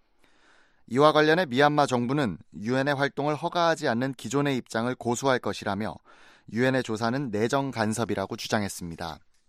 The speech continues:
미얀마에서는 지난 팔월부터 시작된 미얀마군의 대규모 군사작전에 비해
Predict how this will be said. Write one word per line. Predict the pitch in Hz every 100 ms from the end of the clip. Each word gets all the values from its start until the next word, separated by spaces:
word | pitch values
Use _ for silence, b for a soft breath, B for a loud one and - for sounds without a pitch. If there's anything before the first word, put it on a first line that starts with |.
| _ _ _ _ _ b b b b b
미얀마에서는 | b 127 156 156 151 143 160 139 -
지난 | - 147 151
팔월부터 | - 185 185 143 - 170
시작된 | - 156 - 160 156 127
미얀마군의 | 117 139 139 135 120 135
대규모 | - 113 120 139 135
군사작전에 | 117 117 117 107 - 101 98
비해 | 98 101 107 80